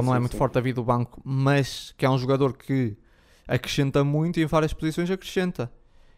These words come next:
Speaker 1: E, e ele era cap-, tinha capacidade para ser titular no meio, tinha capacidade para ser titular no, no ataque.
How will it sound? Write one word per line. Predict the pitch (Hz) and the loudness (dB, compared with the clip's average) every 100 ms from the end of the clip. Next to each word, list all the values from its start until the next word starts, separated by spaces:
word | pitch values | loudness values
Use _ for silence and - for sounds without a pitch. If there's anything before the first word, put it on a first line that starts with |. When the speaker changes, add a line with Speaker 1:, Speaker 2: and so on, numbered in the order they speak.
| - | -16
Speaker 1:
E, | 175 113 117 113 107 110 - 104 | -8 -4 -2 0 0 -2 -4 -2
e | 110 | 2
ele | 127 | 4
era | 135 135 | 4 2
cap-, | 139 - - | -2 -6 -14
tinha | - 135 | -6 -4
capacidade | 143 - 139 - 139 139 143 113 - | -4 -2 -2 -2 -2 2 2 0 0
para | 131 131 123 120 | 4 4 4 0
ser | 135 | -2
titular | 127 123 135 127 127 | -2 -4 0 2 2
no | 131 | -2
meio, | 135 151 175 196 | -4 -2 -2 -2
tinha | 196 165 | -4 -8
capacidade | 160 160 151 - 143 | -6 -6 -6 -4 -4
para | 143 | -4
ser | 143 139 - - | -6 -8 -10 -8
titular | 131 - 135 135 123 - - _ | -8 0 2 2 0 -12 -20 _
no, | 143 131 127 131 131 | -10 -4 -2 0 0
no | 131 | 2
ataque. | 135 - 147 165 - | 0 2 4 4 0